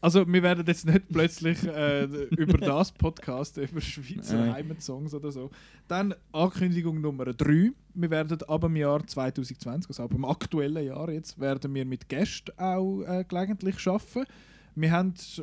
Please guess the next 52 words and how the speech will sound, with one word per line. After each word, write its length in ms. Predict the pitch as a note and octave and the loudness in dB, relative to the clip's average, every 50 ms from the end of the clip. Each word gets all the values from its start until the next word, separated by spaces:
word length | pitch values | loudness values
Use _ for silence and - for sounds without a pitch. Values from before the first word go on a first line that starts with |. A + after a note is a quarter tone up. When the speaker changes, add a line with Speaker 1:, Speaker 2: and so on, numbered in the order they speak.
| - - - | -12 -10 -6
Speaker 1:
äh, 220 | D3 D3 D3 C#3+ | -6 -4 -4 -6
ich 160 | - D#3 - | -6 -6 -4
habe 160 | - E3 F3+ | -2 -2 0
schon 180 | E3+ F3 D#3+ E3 | 0 -2 -4 -4
zwei 320 | - D3 D3 C#3 D3 D#3 | -4 -4 -2 0 0 0
Leute 480 | D#3 D3 D3 D#3 D#3+ D#3 - - - - - E3 | 0 2 0 0 0 -2 -6 -14 -20 -14 -6 -4
eingeladen, 640 | F#3 G#3 - - F#3+ F3+ F#3+ F#3 G3 G3 F#3+ F3 | -4 -2 0 0 0 0 0 0 0 0 0 0
die 60 | D#3 | 0
auch 260 | D3 C#3+ C3 C#3 C#3+ | 0 0 2 2 2
schon 160 | C#3 C#3+ B2+ - | 2 0 -2 0
zugesagt 680 | - D#3 D#3+ F3+ F3+ - - E3 D3 D3+ D#3 - - | 2 4 4 4 2 0 -4 -4 -4 -4 -4 -4 -6
haben. 220 | D3 C#3+ D3 D3 - - - - - - _ _ _ _ | -6 -6 -8 -10 -12 -16 -20 -20 -20 -20 _ _ _ _
Das 200 | - B2+ - C3 | -6 -6 -4 0
wird 280 | C3 C3+ C#3 C#3 - - | 2 2 2 2 -2 -4
dann, 140 | B2 B2 B2 | -4 -4 -4
äh, 340 | A#2+ A#2+ A#2+ A#2+ A#2+ A#2+ A#2+ - - - - - - - | -4 -4 -4 -4 -6 -6 -8 -10 -16 -18 -20 -20 -20 -6
verkündet 580 | - D#3+ - - E3+ E3+ E3+ D#3+ D#3+ D#3 - - | -4 -4 0 0 0 0 0 0 -2 -4 -4 -6
kurz 400 | G2+ - D3 D3 D3 D3+ - - | -6 -2 -2 -2 -2 -2 -6 -6
vorab. 460 | - F3+ F#3+ F#3+ F#3+ F#3+ F#3 - - | -2 0 0 2 0 0 -2 -6 -12
Es, 260 | D3 C#3 - - - | -14 -12 -12 -10 -10
äh, 220 | C#3 C3 C3 C3 | -8 -8 -8 -8
ich 80 | C#3 C#3+ | -10 -10
freue 260 | - - C3+ C#3 D#3+ | -8 -6 -4 -2 -2
mich 140 | E3 F3 F3 | -2 -4 -4
sehr 200 | - D3+ D3 D3 | -4 -6 -6 -6
auf 120 | D#3+ - | -6 -8
die 160 | - C#3+ C#3+ - | -8 -8 -8 -8
zwei 180 | - - C#3 | -6 -6 -4
Leute. 340 | C#3 C#3 D3+ F3+ - - - - - - - - - - - - - | -2 -2 -2 -2 -4 -8 -14 -20 -20 -20 -20 -20 -20 -20 -20 -14 -6
Wir 140 | - C#3 C#3 | -4 -2 0
haben 240 | D3 D3+ D#3 D#3 D3+ | 2 2 2 2 0
auch 260 | D3+ D3+ D3+ D3 C#3+ | 0 2 2 2 2
noch 140 | C#3+ C#3+ C#3+ | 0 0 0
ein 100 | C#3+ C#3 - - | -2 -2 -4 -6
paar 320 | - B2+ C3+ C3+ C3+ C#3+ | -4 -2 -2 0 0 -2
so 220 | C3+ - B2+ B2 | -4 -4 -8 -8
in 300 | A#2 G#2 C3 B2+ B2 A#2+ | -8 -8 -8 -8 -8 -8
Gedanken 560 | - C3+ C3+ G3 G3+ G#3+ G#3 - - G3+ G3 G3 | -8 -4 0 0 0 0 0 -2 -2 0 0 0
und 180 | F3+ E3 D#3 | 0 0 0
in 60 | D#3+ | -2
der 80 | D#3 D#3+ | -2 -2
Pipeline, 680 | - - C#3+ C3+ D3 D3 - - C#3+ C#3 C#3+ C#3+ C#3+ C3 | -2 -2 -2 -2 -4 -6 -6 -8 -6 -6 -6 -6 -6 -8
wo 80 | B2+ | -8
wir 140 | B2 B2+ B2 A2 - | -8 -8 -8 -4 -2
angefragt 640 | C#3+ D#3 D#3 - - C#3+ C#3 C#3 C3+ C#3 - - | -2 -2 -2 -4 -4 -4 -4 -4 -4 -6 -8 -8
haben 180 | C3+ B2+ B2+ B2 | -10 -8 -8 -10
oder 160 | A#2+ G#2+ G#2+ | -10 -10 -8
werden 300 | A#2+ B2+ B2+ C3 A#2+ A#2+ | -8 -8 -8 -8 -8 -8
anfragen. 560 | A#2 A#2 A#2+ - G2+ A2+ A#2 A#2+ - B2 A2+ | -8 -8 -8 -8 -10 -10 -10 -10 -10 -10 -12
Also 160 | A2+ A#2 - | -12 -12 -14
das 200 | A2 - A#2+ - | -14 -12 -12 -8
wird, 320 | B2 C3+ C3+ B2 - - | -6 -6 -6 -6 -8 -16